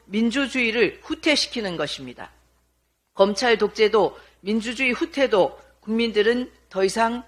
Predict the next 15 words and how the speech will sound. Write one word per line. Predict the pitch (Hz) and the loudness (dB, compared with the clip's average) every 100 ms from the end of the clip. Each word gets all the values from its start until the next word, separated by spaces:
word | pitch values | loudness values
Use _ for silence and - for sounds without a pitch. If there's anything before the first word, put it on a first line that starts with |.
| _ - | _ -2
용인하지 | 196 220 214 185 226 240 - | 0 2 0 0 0 -4 -2
않을 | 165 185 | -2 -2
것이며 | 170 175 - 165 147 - - _ _ _ | -2 -2 -2 -2 -4 -4 -14 _ _ _
투표로 | 302 277 294 269 | -12 -2 2 2
심판하기 | 262 254 262 240 220 202 | 2 -4 -2 0 0 -2
위해 | 190 208 165 - - _ | 2 4 2 -2 -20 _
내년 | 170 196 220 208 | -2 2 2 0
사, | - 247 240 - | -2 0 -2 -4
사월 | - 262 254 240 | -2 2 4 2
십일 | 247 220 220 | -2 -4 0
일 | 196 - - _ | 0 -2 -16 _
손꼽아 | - 285 254 - 233 240 | -6 -4 -4 -2 2 2
기다리실 | 233 185 190 180 165 196 202 | 0 -4 -2 -2 -4 -6 -8
것입니다. | 160 156 147 139 139 135 _ _ _ _ _ - | -8 -10 -8 -10 -12 -16 _ _ _ _ _ -8
더불어민주당은 | 190 220 220 196 196 196 196 214 151 | 0 4 4 2 0 0 2 0 -4